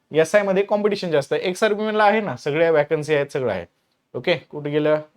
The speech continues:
जाहिरात? ठीक आहे, जाहिरात गेली, डन, ठीक आहे, कोई बात नाही. अ, तुम्ही जर एसआय काढली तर पोस्ट खूप, खूप कौतुक आहे तुमचं, है ना? एसआय काढू शकतात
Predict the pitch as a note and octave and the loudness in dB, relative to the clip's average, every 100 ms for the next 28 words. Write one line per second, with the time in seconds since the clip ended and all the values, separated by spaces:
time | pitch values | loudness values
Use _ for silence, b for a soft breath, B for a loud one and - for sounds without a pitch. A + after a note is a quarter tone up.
0 | - B2 C3+ C3 C#3+ _ _ _ _ _ | -8 -2 0 -2 -4 _ _ _ _ _
1 | _ _ _ C3 A#2+ B2 C3 C3 A#2+ G#2 | _ _ _ -6 -4 -2 0 -2 -2 -8
2 | F#2 _ _ A2+ G#2 F#2+ - C3 A2+ C3+ | -10 _ _ -10 -10 -10 -12 -10 -6 -4
3 | B2 G2+ - F2+ _ _ _ _ _ _ | -2 -4 -6 -20 _ _ _ _ _ _
4 | b b _ _ - D3 D#3 D#3+ F#3 G3+ | b b _ _ 0 4 4 4 0 4
5 | G3+ F#3 A3 G#3+ G3+ G3 G3+ G3+ G3 - | 4 6 4 4 4 2 0 0 -4 -4
6 | G#3 F#3+ - _ - G#3+ - F3 D3 D3 | -12 -12 -20 _ -6 -6 -2 -2 0 -2
7 | C#3 C3+ A#2+ B2+ _ _ C#3+ E3+ _ _ | -2 -6 -8 -12 _ _ -2 -2 _ _
8 | _ _ _ _ D3+ D3+ G3 G3 D#3+ F#3+ | _ _ _ _ 0 2 4 4 2 -2
9 | D#3+ | -4